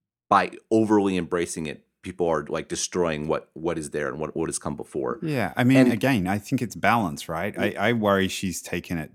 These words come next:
Speaker 2: she's taking this too far. I mean, we can be skeptical about everything, but at the, at the same time, like,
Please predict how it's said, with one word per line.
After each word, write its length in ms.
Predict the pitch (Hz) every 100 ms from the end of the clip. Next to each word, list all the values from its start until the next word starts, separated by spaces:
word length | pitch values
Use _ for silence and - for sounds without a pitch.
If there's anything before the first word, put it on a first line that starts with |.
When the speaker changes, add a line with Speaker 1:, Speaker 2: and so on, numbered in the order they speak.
| _
Speaker 2:
she's 300 | - 101 95
taking 480 | - - 104 - 101
this 180 | 87 -
too 200 | - 90
far. 440 | - 127 123 76
I 60 | 92
mean, 220 | 101 98
we 120 | 107
can 160 | 110 120
be 80 | 107
skeptical 540 | - 147 - - 95
about 240 | 82 87
everything, 540 | 87 113 117 - 85 82
but 140 | 90
at 160 | 95 -
the, 200 | 98 -
at 120 | 98
the 100 | 98
same 320 | - 117 107
time, 720 | 98 - 120 110 85 85 82 -
like, 320 | 85 80